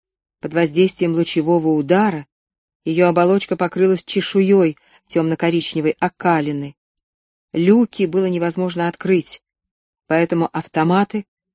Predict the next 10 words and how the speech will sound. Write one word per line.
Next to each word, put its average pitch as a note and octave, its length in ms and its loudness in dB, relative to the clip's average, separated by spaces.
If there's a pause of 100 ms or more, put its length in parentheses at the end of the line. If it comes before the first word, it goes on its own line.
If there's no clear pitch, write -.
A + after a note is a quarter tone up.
(220)
со D#3+ 180 -6
всяческими F#3+ 560 -2
предосторожностями F3+ 1000 -2
стали G3+ 340 -2
вырезать F3 480 0
большое E3 560 -2
отверстие E3+ 800 -2 (340)
над E3+ 220 -2
сиденьем F3 580 2
пилота. D#3+ 540 0